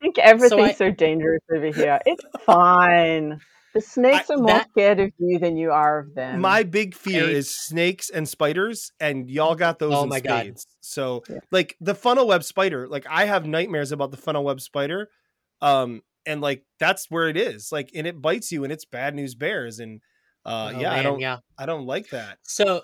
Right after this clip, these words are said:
Speaker 2: so I shouldn't, I shouldn't tell you the story about my friend's encounter with the huntsman spider, then.
Speaker 3: Those, though, those aren't, those aren't venomous, are they?
Speaker 1: No.
Speaker 3: I think
Speaker 2: No.
Speaker 3: huntsman spiders, they're just, you know,
Speaker 2: They're just
Speaker 3: large.
Speaker 2: enormous.
Speaker 1: They're just
Speaker 2: Yeah.
Speaker 1: big.
Speaker 3: Yeah.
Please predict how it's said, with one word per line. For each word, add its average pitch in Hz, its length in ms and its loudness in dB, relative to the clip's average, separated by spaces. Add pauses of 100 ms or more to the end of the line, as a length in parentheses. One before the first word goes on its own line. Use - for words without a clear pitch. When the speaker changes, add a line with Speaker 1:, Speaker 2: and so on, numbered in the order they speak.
Speaker 2:
so 196 220 -2
I 185 100 0
shouldn't, 220 440 -10 (120)
I 180 100 -2
shouldn't 220 360 -8
tell 214 160 -2
you 190 140 -4
the 160 80 -8
story 156 600 -4
about 143 400 -6
my 139 140 -10
friend's 139 340 -8
encounter 143 380 -10
with 127 120 -14
the 131 80 -14
huntsman 135 360 -12
spider, 113 420 -14
then. 135 240 -20 (1300)
Speaker 3:
Those, 226 460 0
though, 196 200 2
those 214 260 0
aren't, 277 220 2 (140)
those 240 200 -2
aren't 247 240 0
venomous, 180 440 -4
are 147 100 -4
they? 214 220 -6 (420)
Speaker 1:
No. 156 200 0
Speaker 3:
I - 20 2
think 127 120 -2
Speaker 2:
No. 247 80 4
Speaker 3:
huntsman 202 280 -4
spiders, 139 400 -8
they're 185 160 0
just, 170 280 -6
you 165 120 -6
know, 117 240 -10 (320)
Speaker 2:
They're 160 160 0
just 139 240 -4
Speaker 3:
large. 143 220 2
Speaker 2:
enormous. 127 600 -6
Speaker 1:
They're 214 120 -6
just 220 140 -6
Speaker 2:
Yeah. 127 80 -4
Speaker 1:
big. 170 120 4
Speaker 3:
Yeah. 120 200 0